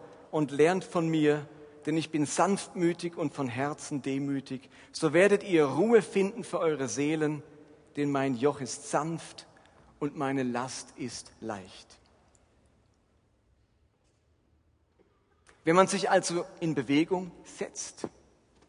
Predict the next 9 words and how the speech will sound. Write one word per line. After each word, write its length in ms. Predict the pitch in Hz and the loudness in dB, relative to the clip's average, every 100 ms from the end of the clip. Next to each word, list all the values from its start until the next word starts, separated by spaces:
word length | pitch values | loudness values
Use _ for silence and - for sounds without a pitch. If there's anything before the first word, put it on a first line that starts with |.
| _ _ _ _ _ _ _ _ _ _ | _ _ _ _ _ _ _ _ _ _
und 220 | 185 180 | 0 0
zu 180 | - 175 | -2 -4
Jesus 760 | 147 117 185 226 147 123 - - | -4 -2 -2 -2 -4 -8 -10 -10
kommt, 560 | - 147 196 - - - _ _ _ _ _ _ 139 | -6 -6 -8 -16 -20 -20 _ _ _ _ _ _ -4
dann 180 | 147 | -2
beinhaltet 600 | 170 180 170 160 156 135 | -2 -2 -2 -2 -2 -2
das 340 | 147 135 - - - - - | -2 -4 -8 -14 -20 -20 -18
verschiedene 560 | - 139 - 180 170 156 | -12 -10 -8 -6 -4 -2
Elemente, 680 | 151 131 131 160 180 185 | -2 0 0 -2 -2 -4